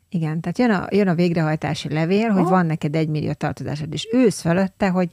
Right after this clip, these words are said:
Speaker 2: És nem,
Speaker 1: ez vajon
Speaker 2: elfelejtette.
Speaker 1: miből van? Parkoltam, vagy nem fizettem ki, mert és ott legózik, és amikor elmegy segítséget kérni, még akkor sem tudja.
Speaker 2: Igen.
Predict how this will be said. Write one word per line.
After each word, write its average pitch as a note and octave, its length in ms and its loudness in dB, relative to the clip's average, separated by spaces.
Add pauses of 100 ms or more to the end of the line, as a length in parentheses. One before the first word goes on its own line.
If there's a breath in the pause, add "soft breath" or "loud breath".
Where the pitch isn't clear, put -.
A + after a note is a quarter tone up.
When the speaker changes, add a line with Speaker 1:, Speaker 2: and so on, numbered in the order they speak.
(260 soft breath)
Speaker 2:
És - 120 -20
nem, C#4+ 320 2
Speaker 1:
ez - 160 2
vajon A#3 340 6
Speaker 2:
elfelejtette. F3 560 2
Speaker 1:
miből E3 720 2
van? D#3+ 400 0 (360)
Parkoltam, F3+ 1000 2
vagy D#3+ 180 -2
nem E3+ 220 2
fizettem E3+ 520 0
ki, F3 100 -2
mert E3 160 -2
és D#3+ 200 -4
ott B3 320 2
legózik, G#3 640 2
és - 220 -4
amikor F#3+ 320 2
elmegy G3+ 360 4
segítséget F3+ 520 2
kérni, F#3 180 2
még F#3 120 6
akkor F3+ 320 2
sem D#3 260 -2
tudja. D3 460 -4
Speaker 2:
Igen. G#2 220 0